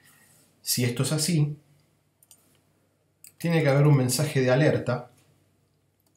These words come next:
que diga literalmente, por ejemplo, "Por favor, escriba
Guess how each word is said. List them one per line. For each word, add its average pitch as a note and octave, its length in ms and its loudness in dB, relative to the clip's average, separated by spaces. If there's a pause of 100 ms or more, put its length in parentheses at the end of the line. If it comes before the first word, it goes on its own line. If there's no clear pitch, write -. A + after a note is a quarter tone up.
(1600)
que B2+ 140 -4
diga B2+ 320 0
literalmente, C#3 1080 0 (1500)
por G2 120 -10
ejemplo, F#2 440 -12
"Por A#2+ 200 0
favor, C3 440 0 (960)
escriba A#2 760 -6